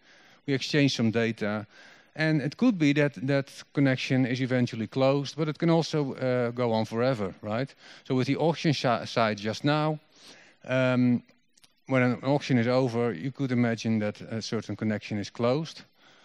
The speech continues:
uh, but that would, wouldn't be very efficient. It would be way more efficient for that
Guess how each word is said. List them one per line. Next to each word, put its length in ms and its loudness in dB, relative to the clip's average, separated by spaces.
uh, 280 2
but 360 0
that 180 -2
would, 280 -4
wouldn't 260 2
be 140 0
very 400 2
efficient. 640 -2
It 140 -6
would 120 0
be 140 4
way 300 4
more 260 6
efficient 500 0
for 240 -2
that 260 0